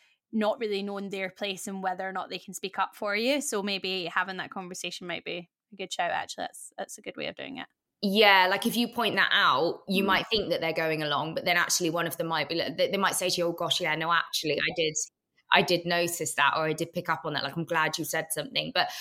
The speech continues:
Speaker 2: and also, if at the end of the day, like, no one is bothered about it, then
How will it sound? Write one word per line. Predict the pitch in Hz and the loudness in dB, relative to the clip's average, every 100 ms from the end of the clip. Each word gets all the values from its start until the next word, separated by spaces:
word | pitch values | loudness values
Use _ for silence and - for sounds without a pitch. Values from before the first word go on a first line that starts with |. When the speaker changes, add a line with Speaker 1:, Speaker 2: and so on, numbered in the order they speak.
| - | -2
Speaker 2:
and | 320 | 2
also, | - 427 427 147 143 - _ | 6 6 6 2 2 -2 _
if | 302 330 | 4 4
at | 339 | 2
the | 294 | 0
end | 294 262 | 2 2
of | 220 | 0
the | 214 | 0
day, | 240 185 | 4 4
like, | 151 147 - | 4 -2 -4
no | 165 175 175 180 | -2 2 2 2
one | 170 165 160 - - | 2 0 -4 -6 -8
is | - | -2
bothered | 180 170 143 | 2 2 0
about | 73 58 | -2 0
it, | 170 - - _ _ - | 0 -2 -6 _ _ 2
then | 180 180 180 165 | 4 4 0 -4